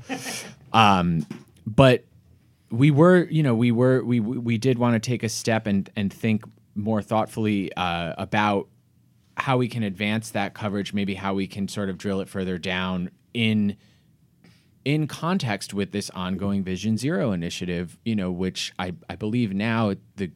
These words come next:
the goal is twenty twenty-four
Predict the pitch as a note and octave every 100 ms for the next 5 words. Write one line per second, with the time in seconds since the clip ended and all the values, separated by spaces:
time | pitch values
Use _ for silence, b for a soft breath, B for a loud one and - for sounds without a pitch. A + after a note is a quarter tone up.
0 | _ G2+ F#2 F#2+ F#2 F#2 - G2+ G2 -
1 | - G2+ F#2+ F2 - - B2+ C3 F#2 D#2+
2 | D#2+